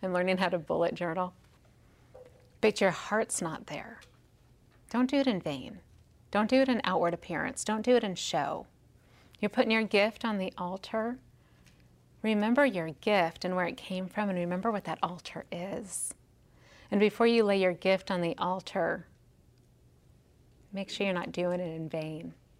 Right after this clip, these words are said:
Reconcile your relationship with Jesus. For he says, and he quotes Isaiah here, "In a favorable time,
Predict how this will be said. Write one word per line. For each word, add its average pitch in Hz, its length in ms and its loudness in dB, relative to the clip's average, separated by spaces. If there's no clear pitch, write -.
Reconcile 180 640 0
your 147 160 -4
relationship 151 540 -10
with - 100 -12
Jesus. - 520 -14
For - 360 2
he 233 220 4
says, 170 800 2
and 190 160 2
he 185 100 2
quotes - 560 2
Isaiah 170 800 4
here, 175 420 -2
"In 220 120 6
a 214 80 4
favorable 262 640 4
time, 175 720 0